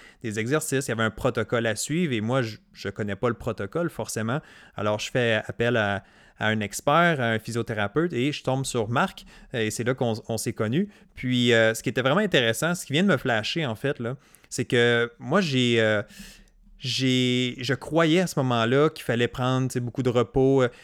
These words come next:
je, je me souviens plus exactement à quel moment on s'est vu dans le processus la première fois, mais je vais toujours me rappeler, là, soit, euh,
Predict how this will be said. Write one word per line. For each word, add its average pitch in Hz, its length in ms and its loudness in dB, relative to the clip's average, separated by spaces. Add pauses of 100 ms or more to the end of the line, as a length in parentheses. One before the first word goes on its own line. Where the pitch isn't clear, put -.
(140)
je, - 160 -16
je 123 160 -14
me 143 80 0
souviens 151 160 0
plus 233 140 -2
exactement 143 380 0
à 147 40 0
quel 180 240 2
moment 147 320 4
on 131 100 2
s'est 123 240 -2
vu 127 140 -4
dans 135 120 2
le 113 60 -2
processus 131 520 -4
la 120 100 0
première 120 400 -2
fois, 143 300 0 (320)
mais 117 280 0
je 120 140 -12
vais 123 80 -2
toujours 196 200 0
me 170 120 4
rappeler, 131 400 4
là, 135 140 4
soit, 175 220 2
euh, 120 320 4